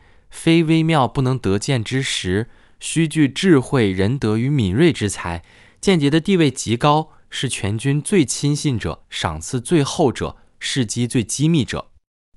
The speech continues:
用间篇的核心在于强调资讯掌握的重要性，预示着谁掌握信息，谁就掌握胜利。在现代社会中，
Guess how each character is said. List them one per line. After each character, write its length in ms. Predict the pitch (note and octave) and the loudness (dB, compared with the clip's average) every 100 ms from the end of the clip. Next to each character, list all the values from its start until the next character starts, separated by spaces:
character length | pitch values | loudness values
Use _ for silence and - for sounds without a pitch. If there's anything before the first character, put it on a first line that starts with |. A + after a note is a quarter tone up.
| - | 2
用 200 | F3+ D#3 | 6 6
间 220 | E3+ F3+ | 6 2
篇 220 | F3 F#3 | 2 2
的 120 | F3 | 2
核 220 | C#3 - A2 | 2 2 0
心 300 | - D3 D#3 | 2 2 2
在 180 | D3+ | 2
于 160 | G#2+ G#2 | 2 0
强 320 | - - F2 | -4 -4 -2
调 300 | G2+ A#2 F2+ | 2 2 0
资 220 | - - B2+ | -2 -2 0
讯 200 | - A#2 | 2 2
掌 220 | F#2 D#2 | 0 -2
握 100 | G#2 | -2
的 100 | A2 | -2
重 220 | - F3+ | 2 2
要 160 | G2 E2+ | 2 -2
性， 280 | - F#2 - - - - - | -2 -4 -6 -16 -20 -20 -2
预 160 | A#2 | 0
示 220 | A2 - A2 | 0 0 -2
着 200 | G#2 G2 | 0 -2
谁 380 | - E2+ F#2+ | -2 0 0
掌 200 | B2+ F2+ E2 | 2 0 0
握 80 | |
信 200 | F#2 - | 0 -2
息， 380 | G2 - A2+ C3 - | -4 -2 -2 -2 -8
谁 280 | - - E2+ | -12 -4 -4
就 300 | D#2+ G#2 F2 - | 0 -2 -2 -10
掌 200 | - D#2+ | -6 -2
握 120 | E2 - | 0 -2
胜 320 | - E3+ F#2+ | 2 0 0
利。 180 | F2 - - _ _ _ _ | -4 -8 -20 _ _ _ _
在 160 | - E3+ | -4 -4
现 280 | - A#3 | 0 0
代 140 | F3+ D3+ | 2 0
社 200 | - C#3+ | 0 0
会 180 | C3 A#2+ | 0 0
中， 300 | C3 C3+ | 0 -2